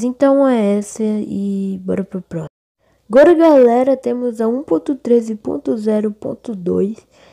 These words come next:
Então, eu vou dar minha opinião. Ela é bem boa, porque ela tá perto da um ponto quatorze. Então, ela, ela é muito boa, é sério. É boa. Galera, agora a próxima é a um ponto doze,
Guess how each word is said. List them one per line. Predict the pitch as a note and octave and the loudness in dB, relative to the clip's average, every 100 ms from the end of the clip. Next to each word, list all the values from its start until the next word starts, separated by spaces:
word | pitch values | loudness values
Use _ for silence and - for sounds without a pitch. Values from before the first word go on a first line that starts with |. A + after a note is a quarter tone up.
| _ _ _ _ - | _ _ _ _ -2
Então, | C4+ C4+ C#4 G3+ F3 _ - | -2 4 4 4 0 _ -14
eu | A3+ | -6
vou | B3 | 2
dar | C4+ | 2
minha | C4 B3 | 2 -2
opinião. | B3+ B3+ A#3+ F#3 D#3+ _ _ _ | -2 -2 0 -2 -6 _ _ _
Ela | - C4+ | 4 6
é | C#4+ | 6
bem | A3 F#3+ C4 D#4 E4 D4+ B3+ | 2 2 2 2 0 -2 -4
boa, | G3+ F3+ F3+ A3+ G3 D#3+ - _ _ _ _ | -8 -6 2 4 4 2 -8 _ _ _ _
porque | - | -2
ela | F3+ | 0
tá | G3+ | 0
perto | G3 G#3 G3 | 2 2 2
da | G3+ | 0
um | G#3+ | 0
ponto | A3 A3 A3 | -4 -6 -6
quatorze. | A#3 A3 - G3 F3 E3+ _ _ _ _ _ _ _ _ _ _ _ - | -6 -6 -2 -2 -4 -10 _ _ _ _ _ _ _ _ _ _ _ -6
Então, | A#3 C4 B3+ A#3+ A#3 A3+ - _ _ | 0 2 4 4 2 -2 -4 _ _
ela, | - G#3 E3+ - | 0 0 0 0
ela | A3 A#3 | 2 2
é | |
muito | A3 A3 A3 | 2 0 -2
boa, | F#3 E3+ D#3+ E3+ | -6 -4 -6 -8
é | |
sério. | F3+ - F3 D#3 _ _ _ _ _ _ _ _ - | -10 -6 -6 -8 _ _ _ _ _ _ _ _ -6
É | G3 | -4
boa. | E3+ D#3 _ _ _ _ _ _ _ _ _ _ _ _ _ _ _ _ _ _ _ _ - | -2 -4 _ _ _ _ _ _ _ _ _ _ _ _ _ _ _ _ _ _ _ _ -4
Galera, | A#3+ B3+ A3 G3+ G3 | 2 4 4 2 2
agora | G3 G3+ B3+ C#4+ D4 | 0 0 -2 0 0
a | C#4+ | -2
próxima | - G3+ G3+ G#3+ G#3+ | -2 0 0 -4 -4
é | G3 | -2
a | |
um | G3 | -2
ponto | G#3 - D4 C#4+ B3+ | -4 -6 -6 -4 -6
doze, | F3 F3 F3+ G3 G#3+ | -4 -4 -4 -6 -8